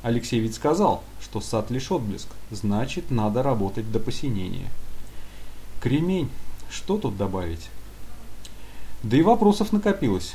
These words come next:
Главный, что стало с Алексеем? Она его в беде не бросит. Итак, в этот прекрасный день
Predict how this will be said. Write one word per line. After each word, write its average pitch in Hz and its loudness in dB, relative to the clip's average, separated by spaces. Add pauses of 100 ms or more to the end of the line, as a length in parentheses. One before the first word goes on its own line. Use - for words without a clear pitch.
Главный, 160 2 (180)
что - 0
стало 165 0
с 160 -4
Алексеем? 160 2 (260)
Она 107 2
его 143 0
в 101 -4
беде 107 2
не 135 4
бросит. 120 -2 (1080)
Итак, 208 0 (340)
в 131 0
этот 247 -2
прекрасный 104 0
день 151 0